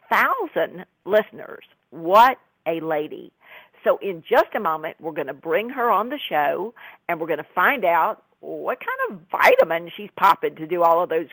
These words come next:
crazy, amazing things. She's gonna be at the fest in the marketplace and in the laboratory, and she's bringing with her a one-of-a-kind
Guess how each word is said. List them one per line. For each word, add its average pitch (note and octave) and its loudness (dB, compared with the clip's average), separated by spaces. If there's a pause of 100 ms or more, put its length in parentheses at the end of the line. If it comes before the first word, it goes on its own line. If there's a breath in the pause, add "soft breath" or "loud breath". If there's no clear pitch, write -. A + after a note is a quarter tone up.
crazy, F3 -4
amazing E3 -6
things. D3 -8 (760 loud breath)
She's F3 -18
gonna C#4+ 6
be E4 -2
at E4+ 0
the D4 0
fest E3+ -2 (100)
in D#3+ -14
the B3+ -10
marketplace F3 -6 (340)
and F#3+ -6
in B3+ -8
the A3 -10
laboratory, D#3+ -6
and F3 -12
she's F#3+ -16
bringing C#4 -6
with E3+ -6
her D#3 -8 (300 loud breath)
a E3+ -4
one-of-a-kind D#3+ -6